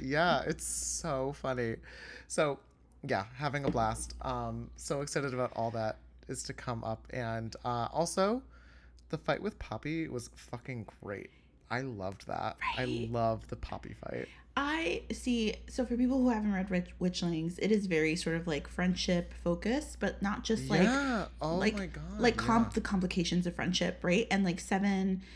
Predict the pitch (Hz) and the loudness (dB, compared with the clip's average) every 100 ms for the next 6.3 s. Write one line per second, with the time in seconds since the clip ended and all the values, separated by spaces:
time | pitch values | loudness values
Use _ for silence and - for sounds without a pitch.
0 | - - 185 185 - 269 226 - 190 185 | -10 0 0 2 -2 0 0 2 2 2
1 | 190 - 180 180 175 175 175 170 180 175 | 0 0 2 4 4 2 2 2 0 0
2 | 160 160 175 180 339 320 - 202 - - | 0 2 0 0 0 0 -2 -2 -2 2
3 | 233 277 220 208 226 208 - 196 - - | 4 6 4 4 4 2 0 -2 -2 0
4 | 240 214 190 185 190 180 175 175 202 262 | 2 2 4 2 4 2 2 0 -2 0
5 | 214 180 - - 185 185 180 208 208 202 | 0 0 -4 -2 2 2 2 0 0 0
6 | 202 202 180 | 2 2 0